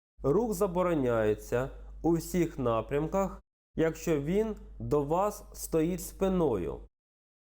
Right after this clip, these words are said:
Логіка тут дуже проста. Він вас не бачить.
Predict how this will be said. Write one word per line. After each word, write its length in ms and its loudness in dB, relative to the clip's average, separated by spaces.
Логіка 600 2
тут 260 -2
дуже 300 2
проста. 760 -2
Він 420 2
вас 460 0
не 160 0
бачить. 640 -2